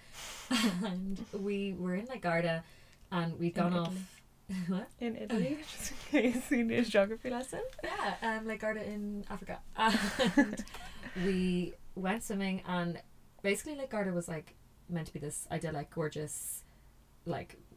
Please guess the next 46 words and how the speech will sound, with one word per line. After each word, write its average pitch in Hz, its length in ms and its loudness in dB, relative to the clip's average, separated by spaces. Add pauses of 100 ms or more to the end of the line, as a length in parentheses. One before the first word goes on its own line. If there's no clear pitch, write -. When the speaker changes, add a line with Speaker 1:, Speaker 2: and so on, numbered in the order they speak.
(200)
Speaker 2:
Like - 320 4
Speaker 1:
very 226 80 8
Speaker 2:
what 254 140 10
you 269 80 4
Speaker 1:
similar 185 60 4
Speaker 2:
see 254 80 8
in 233 80 8
the 214 60 4
photos, 202 360 8
like 190 200 4
Lake 185 200 4
Como, 180 320 6
Lake 185 180 2
Garda, 196 300 2
like, - 160 0
Speaker 1:
Yeah. 196 80 2
Speaker 2:
literally 190 240 2
it's - 140 -4
stunning 196 280 0
and 202 80 0
amazing 208 300 -2
and 208 140 -2
gorgeous, 208 320 -4
but - 160 -6
it's - 260 -8
really 202 300 4
just, 196 340 0
and 220 80 10
it 214 120 12
is, 196 200 10
it, - 220 -4
to 185 80 -4
be 185 60 6
honest, - 200 2
it - 80 4
is 170 140 2
like 175 180 4
that - 240 -2
Speaker 1:
The 208 80 2
scenery 214 380 0
Speaker 2:
most 180 240 2
of 180 80 2
the 180 60 2
time, 180 220 2
yeah. 185 120 4
Speaker 1:
is - 460 -6